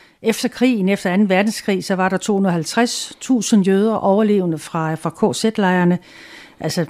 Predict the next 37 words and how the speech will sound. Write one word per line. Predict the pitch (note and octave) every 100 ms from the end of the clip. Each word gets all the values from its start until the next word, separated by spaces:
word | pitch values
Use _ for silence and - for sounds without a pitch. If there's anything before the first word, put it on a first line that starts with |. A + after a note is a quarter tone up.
| -
man | E3+ F#3
vil | F3
også | F3 F#3+
kalde | - G3+ G3
dem | F#3+ F3+ - _ _ _ _ _ -
displaced | F#3 - G#3 F#3+ - -
persons, | G#3+ A3 - F3 - - - _ _
altså | - D3+ D#3+
fordrevne | - - G3+ G#3+ F#3+ F3+
mennesker, | F3 E3+ - A3
ikke? | A#3+ A#3
Og | -
de, | B3+ B3 A#3
øh, | G#3
de | C4
kom | - C4+
til | - A#3
Israel, | A#3+ C#4 A#3 F3+
som | G#3 G3
du |
siger, | G3 A3 A3+
ikke | A#3+
også? | B3 -
Altså | F#3 -
simpelthen, | B3 B3 G#3+ - - - - - -
altså, | G3+ - G#3 F#3+ F3+
fordi | - G3+ A3+
det | G#3+ G3
var |
den | F#3 F#3+
eneste | G3 B3+ B3+ G3+
mulighed. | F#3+ D4+ D4+ E3 - - _ _ _ _ _ _ _ _
Det | F3+
var | D#3+
det | F#3
eneste | G#3 G3
sted, | - - G#3